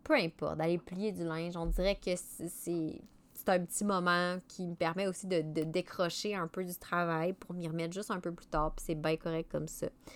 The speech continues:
Fait qu'à chaque fois que je fais des épisodes solo, je sais pas à quel point c'est pertinent. <laughs> Mais j'espère que cela a été pertinent. En plus, je l'ai pas scripté, fait que quand je le scripte pas, c'est un peu, je me sens un petit peu plus éparpillée. Mais bref, j'espère en fait que ça vous aura juste,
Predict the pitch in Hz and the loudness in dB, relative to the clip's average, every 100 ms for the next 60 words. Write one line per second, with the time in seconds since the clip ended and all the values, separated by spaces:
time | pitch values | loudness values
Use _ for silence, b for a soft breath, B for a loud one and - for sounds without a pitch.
0 | B B B B B B B B B B | B B B B B B B B B B
1 | - 214 - - 427 587 - 196 190 185 | 4 6 6 6 10 10 10 6 8 6
2 | 214 214 202 226 262 190 269 339 381 190 | 6 4 4 6 6 6 6 6 8 8
3 | 170 - - 180 175 - 175 165 208 - | 8 2 2 0 0 0 -2 -2 -4 -12
4 | - - - - - - 220 214 349 - | -20 -4 6 6 6 4 6 10 10 8
5 | 233 226 240 196 190 196 214 202 190 196 | 6 6 4 4 6 6 4 2 0 2
6 | 254 415 349 226 - - - 208 247 254 | 2 4 4 4 4 0 0 -4 -2 0
7 | - 254 311 240 - 190 - - 196 180 | 2 2 4 4 2 -2 0 2 4 2
8 | 202 202 - 208 190 190 240 220 - - | 0 -8 -6 -2 4 4 4 0 -4 -4
9 | 220 254 269 - - - - 175 - B | 2 4 4 2 0 -2 -2 -2 -2 B
10 | B B B - 190 185 208 - - - | B B B 4 8 10 10 8 -12 -20
11 | - - - - - - - - - - | -20 -20 -20 -20 -20 -20 -20 -20 -20 -20
12 | - 208 190 330 311 220 214 - 185 190 | -4 0 4 6 4 4 2 4 4 4
13 | 185 180 185 180 180 240 262 - - - | 0 6 8 8 4 4 0 -2 -16 -18